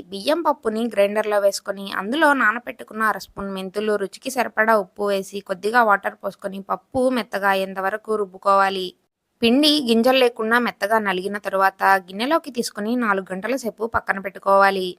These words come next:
కుక్కర్లో ఒక కప్పు పచ్చి శనగపప్పు వేసుకొని, నీళ్లు పోసి రెండు మూడు సార్లు శనగపప్పుని కడగాలి. కడిగిన శనగపప్పులో మూడు కప్పుల నీళ్లు పోసుకొని, కుక్కర్ మూత పెట్టి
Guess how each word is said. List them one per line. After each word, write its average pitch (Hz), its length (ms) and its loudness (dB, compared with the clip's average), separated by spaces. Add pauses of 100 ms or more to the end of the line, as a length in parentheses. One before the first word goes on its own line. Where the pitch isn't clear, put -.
(180)
కుక్కర్లో 302 560 6
ఒక 247 200 0
కప్పు 196 360 0 (100)
పచ్చి 208 340 -4
శనగపప్పు 214 540 -2
వేసుకొని, 208 560 -4
నీళ్లు 208 320 -2
పోసి 233 420 -2
రెండు 196 220 -6
మూడు 190 200 -12
సార్లు 208 460 -2
శనగపప్పుని 208 800 -8
కడగాలి. 190 540 0 (520)
కడిగిన 233 360 2 (140)
శనగపప్పులో 233 840 0
మూడు 220 240 -2
కప్పుల 247 520 -2
నీళ్లు 226 320 0
పోసుకొని, 214 520 -6 (120)
కుక్కర్ 285 400 0
మూత 226 280 -2
పెట్టి 226 360 -2